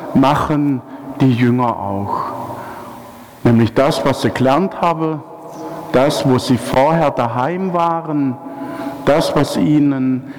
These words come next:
bevor sie diesem Jesus begegnet sind, das Leben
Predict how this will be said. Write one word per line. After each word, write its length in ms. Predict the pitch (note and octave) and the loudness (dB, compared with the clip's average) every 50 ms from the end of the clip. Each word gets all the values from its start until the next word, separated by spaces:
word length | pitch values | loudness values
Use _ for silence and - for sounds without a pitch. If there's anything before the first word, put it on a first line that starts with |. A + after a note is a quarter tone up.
| - - - | -10 -2 0
bevor 360 | C3 B2 - - D3 E3 F3+ | 0 0 2 2 2 2 2
sie 200 | - - E3 D3+ | 2 2 0 2
diesem 400 | - D3 C3+ - - B2+ B2+ B2 | 4 2 2 2 4 4 4 4
Jesus 580 | A#2+ B2+ C#3 D3+ F3+ F#3 - - C#3 C3 - - | 4 4 4 4 2 0 -2 -2 -4 -4 -4 -4
begegnet 880 | - C3+ B2 A2 - C#3 D3 D3 - - - D3+ C#3 C3 - - - - - - | -2 -2 0 2 2 2 2 2 0 0 0 0 0 0 -2 -4 -10 -8 -8 -6
sind, 580 | - - - C3+ C3+ B2+ B2+ B2 A#2+ A2+ - - - - - - - - - - - - - | -6 -2 2 4 4 6 6 4 4 2 0 -6 -6 -6 -6 -6 -6 -8 -8 -10 -10 -12 -12
das 220 | - - - - A#2 | -10 -8 -4 0 2
Leben 760 | A2+ C3 F3 G3 G3+ G3 G3 C3 A#2 A2 G#2 G2 F#2 - | 4 4 4 4 2 2 2 0 2 2 0 -2 -6 -8